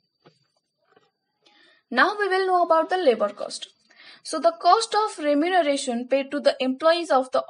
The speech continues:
organization is the labor cost. Direct labor cost is refers to the amount which paid to the workers directly engaged in the production of the goods, or we can say that who are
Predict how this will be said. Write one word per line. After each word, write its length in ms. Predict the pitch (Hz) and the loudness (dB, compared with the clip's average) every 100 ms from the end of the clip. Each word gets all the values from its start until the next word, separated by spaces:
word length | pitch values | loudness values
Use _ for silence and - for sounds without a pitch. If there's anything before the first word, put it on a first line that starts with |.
| 220 | -2
organization 760 | 220 240 233 226 220 226 226 254 | 2 2 0 -2 -4 -4 -6 -6
is 340 | 294 226 226 _ _ | -6 -6 -8 _ _
the 120 | 226 254 | -4 0
labor 320 | 247 208 196 | 0 -2 -8
cost. 360 | - - - - _ _ _ _ _ _ _ _ _ - | -8 -12 -12 -16 _ _ _ _ _ _ _ _ _ -6
Direct 540 | 226 277 349 466 453 | 4 4 4 -2 -4
labor 300 | 392 381 381 381 | -4 -2 -2 -2
cost 420 | 277 233 240 - - _ - | 0 2 0 -4 -16 _ -6
is 280 | 247 233 240 | -4 -4 -6
refers 380 | 262 370 392 392 | -6 -2 -2 -4
to 320 | 247 226 233 - - | -6 -6 -8 -14 -8
the 200 | 240 247 269 | -4 -2 -2
amount 520 | 269 311 240 220 226 - - | 0 0 0 -2 -8 -14 -12
which 360 | 233 294 - | -8 -8 -8
paid 220 | - 330 330 | -6 -6 -4
to 80 | |
the 180 | 330 320 | -2 -2
workers 440 | 269 262 262 330 269 | 2 0 0 -6 0
directly 680 | 247 247 285 330 359 359 | 4 4 2 -4 -6 -2
engaged 400 | 269 247 254 262 | -2 2 2 2
in 120 | 262 247 | 0 -2
the 100 | 247 | -2
production 640 | 240 226 220 220 262 285 | -2 0 0 -2 -4 -4
of 180 | 269 262 | -4 -6
the 100 | 220 | -10
goods, 400 | 220 220 226 226 - | -8 -8 -8 -8 -2
or 140 | 214 | -2
we 140 | 214 220 | -2 -8
can 220 | 220 214 | -8 -8
say 220 | - 226 | -4 -4
that 340 | 233 220 269 - - - | -2 -2 -2 -6 -18 4
who 100 | 240 | 6
are 140 | 233 | 6